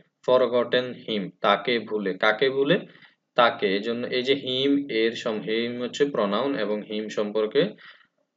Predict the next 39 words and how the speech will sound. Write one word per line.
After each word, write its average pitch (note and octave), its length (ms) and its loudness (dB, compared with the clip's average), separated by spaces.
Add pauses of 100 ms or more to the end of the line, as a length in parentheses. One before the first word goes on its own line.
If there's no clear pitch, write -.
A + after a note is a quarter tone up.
(180)
তথ্য B2 300 2
দিচ্ছে G#2 340 -4
বা G#2 340 2
হিমকে A#2+ 320 -2
মডিফাই A2 420 2
করছে G2+ 400 -4
কে? A#2 200 -2
আমাদের A2+ 340 2 (120)
এই G#2+ 100 -4
forgotten। G#2+ 600 0 (100)
এই A#2 120 -4
জন্য B2+ 600 -2 (540)
আমরা G#2+ 240 0
জানি B2 200 2
অ্যাডজেক্টিভ A2+ 460 0
হচ্ছে B2 220 -4
নাউন G#2+ 300 -2
প্রোনাউন A2+ 300 -2
সম্পর্কে A#2 500 -2
তথ্য A#2+ 340 -2
দিবে, F#2 200 0
মানে G#2 200 -2
দোষ A2+ 260 -4
গুণ A2+ 120 -4
অবস্থান G#2+ 360 -2
প্রকাশ G#2 300 -2
করবে। F2 240 -2
তাহলে A2 360 2 (340)
না, G#2+ 240 0
এইখানে B2 340 0
এই B2 60 2
প্রোনাউনটির A2+ 580 0
অবস্থান G#2+ 340 0
প্রকাশ G#2+ 260 0
করার G#2+ 200 2
কারণে A2+ 220 0
forgotten G#2 580 -2
হচ্ছে A2 180 -6
অ্যাডজেক্টিভ। F#2 500 -4